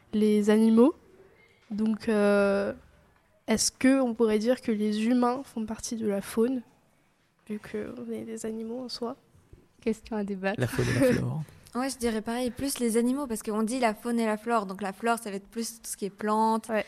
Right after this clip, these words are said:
Speaker 4: les arbres, tout ça. Donc la faune, ouais, les animaux, toutes les espèces qui peuvent constituer un,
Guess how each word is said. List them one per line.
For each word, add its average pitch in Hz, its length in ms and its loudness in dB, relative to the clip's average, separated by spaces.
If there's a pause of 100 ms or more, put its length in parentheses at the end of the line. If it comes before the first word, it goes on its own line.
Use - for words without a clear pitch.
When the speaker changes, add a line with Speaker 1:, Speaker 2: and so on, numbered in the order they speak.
(140)
Speaker 4:
les 196 180 -4
arbres, 202 160 -2
tout - 80 -14
ça. 254 140 -4
Donc 220 100 -6
la 196 100 -10
faune, 233 220 -4
ouais, 214 180 -2
les 196 200 -4
animaux, 196 280 -4
toutes - 260 -18
les 196 300 -12 (300)
espèces 208 380 -6
qui - 100 -14
peuvent 196 240 -10
constituer 208 560 -8
un, 185 340 -10